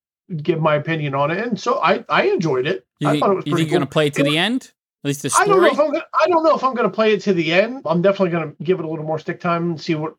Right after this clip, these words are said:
Speaker 1: what, how it goes.
Speaker 2: Okay.
Speaker 1: Uh, but, you know, it's not a bad game. I would do, you know,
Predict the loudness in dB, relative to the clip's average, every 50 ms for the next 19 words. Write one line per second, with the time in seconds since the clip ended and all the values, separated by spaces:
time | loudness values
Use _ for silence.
0 | -14 -10 -8 -8 -8 -10 _ _ -8 -2 2 2 2 2 2 2 2 2 2 0
1 | -2 -8 -14 _ _ -8 -4 -4 -2 0 2 2 4 4 4 4 2 2 0 -4
2 | -8 -12 _ _ -6 -2 0 0 0 0 -2 -2 0 2 2 2 2 2 2 4
3 | 4 4 4 2 2 2 2 0 0 0 0 0 0 -2 -4 -6 -8 -8 -6 -2
4 | 0 2 2 0 0